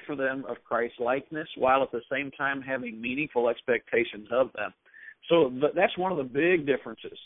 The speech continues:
is the, um, uh, the responsibility of and the expectation of the person who has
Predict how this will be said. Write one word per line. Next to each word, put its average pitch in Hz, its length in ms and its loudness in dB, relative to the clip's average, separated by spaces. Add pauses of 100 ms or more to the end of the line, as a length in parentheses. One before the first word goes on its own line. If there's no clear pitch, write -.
(120)
is 131 200 0 (120)
the, 123 540 -2
um, 104 380 -2 (500)
uh, 104 240 -2
the 120 100 2
responsibility 151 1000 2
of 113 140 4
and 117 80 -6
the 127 120 -2
expectation 139 720 -6
of 117 80 -6
the 117 80 -2
person 123 420 -4
who 127 120 0
has 113 160 0